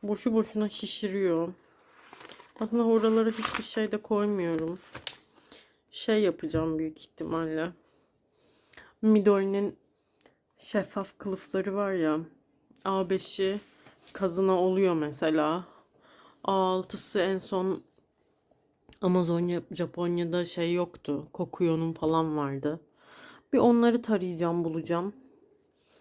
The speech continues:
A altı bulursam öyle başka markanın buna uyan bir araştıracağım.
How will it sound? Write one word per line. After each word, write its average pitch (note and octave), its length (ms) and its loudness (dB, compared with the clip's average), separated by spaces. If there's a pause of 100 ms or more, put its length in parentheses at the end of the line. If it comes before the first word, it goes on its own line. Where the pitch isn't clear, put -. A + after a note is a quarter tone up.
(240)
A G#3+ 80 4
altı G#3 460 4
bulursam G#3 540 0
öyle E3+ 380 0
başka E3 360 0
markanın D#3+ 680 0 (520)
buna E3+ 200 2
uyan D#3+ 420 2 (200)
bir F3+ 80 -2
araştıracağım. E3 880 -2